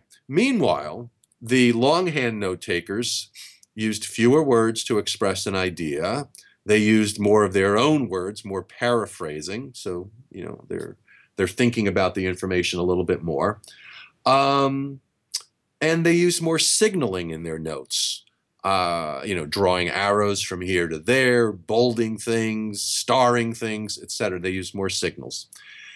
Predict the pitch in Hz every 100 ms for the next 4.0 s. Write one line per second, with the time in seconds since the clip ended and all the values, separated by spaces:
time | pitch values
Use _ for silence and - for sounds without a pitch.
0 | - 131 180 285 320 127 101 104 101 113
1 | 104 110 113 113 107 101 92 101 - -
2 | 113 98 95 104 117 117 127 117 113 110
3 | 98 98 127 131 110 90 85 73 -